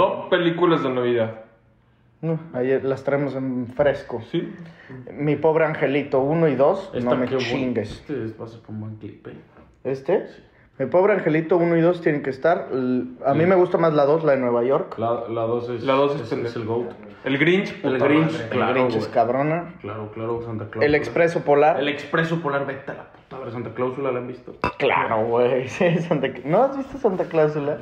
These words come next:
Speaker 3: No mames, la de
Speaker 2: No.
Speaker 3: Operación Navidad también es perra.
Speaker 2: La de
Speaker 1: La de Elf, que decía este güey.
Speaker 2: Ujú,
Speaker 3: Sí.
Speaker 2: ujú.
Speaker 3: La de Una Navidad con Mickey.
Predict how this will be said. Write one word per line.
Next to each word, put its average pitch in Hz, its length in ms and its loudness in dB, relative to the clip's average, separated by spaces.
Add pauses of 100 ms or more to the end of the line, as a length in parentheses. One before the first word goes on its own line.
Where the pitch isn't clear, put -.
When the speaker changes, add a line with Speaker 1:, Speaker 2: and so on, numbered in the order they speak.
Speaker 3:
No 120 120 0
mames, 123 320 -2
la 127 100 4
de 123 120 2
Speaker 2:
No. 131 60 0
Speaker 3:
Operación 120 420 -2
Navidad 113 440 -4
también - 280 -16
es - 100 -20 (180)
perra. - 140 -14 (580)
Speaker 2:
La 127 260 0
de 123 580 4
Speaker 1:
La 120 80 4
de 127 220 4
Elf, 151 140 0 (640)
que 131 80 0
decía 123 580 2
este 120 280 -8
güey. 123 180 -4
Speaker 2:
Ujú, 151 260 -2 (100)
Speaker 3:
Sí. 117 40 -6
Speaker 2:
ujú. 147 360 -4 (260)
Speaker 3:
La 120 120 0
de 131 80 0
Una 151 160 2
Navidad 139 500 2
con 139 260 0
Mickey. 147 580 -4